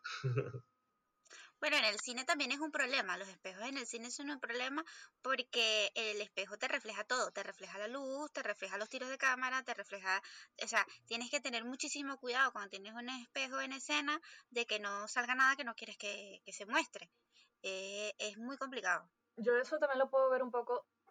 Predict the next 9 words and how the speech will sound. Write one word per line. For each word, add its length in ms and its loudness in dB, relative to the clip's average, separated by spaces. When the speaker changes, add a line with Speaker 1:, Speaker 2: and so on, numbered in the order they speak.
Speaker 3:
como 340 4
lo 240 0
que 300 4
hablaba 280 2
antes 260 -2
Laura, 280 0
que 220 -4
esto 260 -6
sí 480 -6